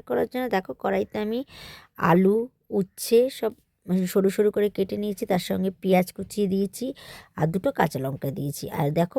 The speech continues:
পরিমাণ এক চামচের মতন নুন দিয়েছি, এক চামচ, হাফ চামচের মতন হলুদ দিয়েছি। দিয়ে দেখো, সব একসঙ্গে পেঁয়াজ, নুন, হলুদ বেশ একটু দিয়ে এমনি একটু ভাজা ভাজা করে নেবো, হালকার পর একটু ভেজে নেবো। আর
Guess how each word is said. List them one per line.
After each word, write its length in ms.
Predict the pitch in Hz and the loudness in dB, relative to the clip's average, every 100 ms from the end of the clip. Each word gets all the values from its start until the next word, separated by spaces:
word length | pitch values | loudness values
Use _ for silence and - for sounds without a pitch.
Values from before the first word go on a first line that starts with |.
| 254 | 0
পরিমাণ 300 | 220 180 180 190 | 4 4 2 2
এক 60 | 180 | -2
চামচের 320 | - 185 185 196 | 0 -2 0 -2
মতন 180 | 196 196 180 | -2 0 2
নুন 120 | 175 170 | 2 2
দিয়েছি, 260 | 196 202 - | 0 -2 -2
এক 140 | 320 - | -4 -4
চামচ, 240 | 170 170 - - | -4 -4 -8 -8
হাফ 180 | 170 170 | -4 -4
চামচের 300 | - 170 175 | 0 0 0
মতন 220 | 185 190 277 | -2 -4 0
হলুদ 320 | 285 196 139 | 4 4 2
দিয়েছি। 300 | - - 156 175 - - - _ | -4 -8 -8 -10 -12 -18 -20 _
দিয়ে 180 | - 269 | 0 2
দেখো, 260 | 269 262 359 - - | 2 0 -2 -6 2
সব 220 | 262 254 - - _ _ _ _ | 4 4 0 -20 _ _ _ _
একসঙ্গে 420 | 196 - 220 208 196 | -4 -2 -2 -2 -4
পেঁয়াজ, 420 | 220 202 196 196 185 | 2 4 6 6 4
নুন, 300 | 190 196 196 196 | 0 2 0 0
হলুদ 420 | 185 190 185 208 214 - - - | -2 -2 0 0 -2 -8 -20 -14
বেশ 180 | - 247 - | -2 -2 0
একটু 200 | - 208 | -4 -2
দিয়ে 240 | 180 208 294 | 0 0 0
এমনি 180 | 254 240 | 0 -4
একটু 180 | - | -4
ভাজা 300 | 240 208 175 | -2 0 2
ভাজা 220 | 175 175 190 | 2 2 0
করে 200 | - 165 | 0 0
নেবো, 180 | 180 202 | 0 0
হালকার 360 | 247 220 202 - | 0 0 -2 -4
পর 120 | - | -6
একটু 160 | 208 220 | -6 -4
ভেজে 320 | 190 180 180 | 0 2 2
নেবো। 240 | 196 202 247 - - - _ | 0 0 0 -2 -14 -20 _
আর 120 | 151 | -4